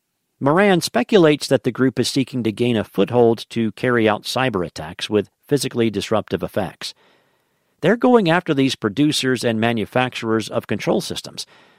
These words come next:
but I don't think they're the end targets," says Moran. "They're trying to find the downstream customer, to find out how they work and who uses them. They're looking to inflict some pain on someone's critical infrastructure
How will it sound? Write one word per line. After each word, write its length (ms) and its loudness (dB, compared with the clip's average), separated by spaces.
but 100 -8
I 60 -6
don't 300 0
think 280 -2
they're 180 2
the 200 0
end 260 -2
targets," 600 -2
says 260 -2
Moran. 460 -6
"They're 140 2
trying 440 2
to 60 0
find 520 0
the 100 -2
downstream 960 -2
customer, 600 -6
to 100 -4
find 320 0
out 140 2
how 160 0
they 140 2
work 400 2
and 180 0
who 80 0
uses 400 0
them. 240 -16
They're 140 4
looking 380 2
to 220 2
inflict 440 0
some 300 -2
pain 260 0
on 160 0
someone's 560 0
critical 400 -2
infrastructure 720 -4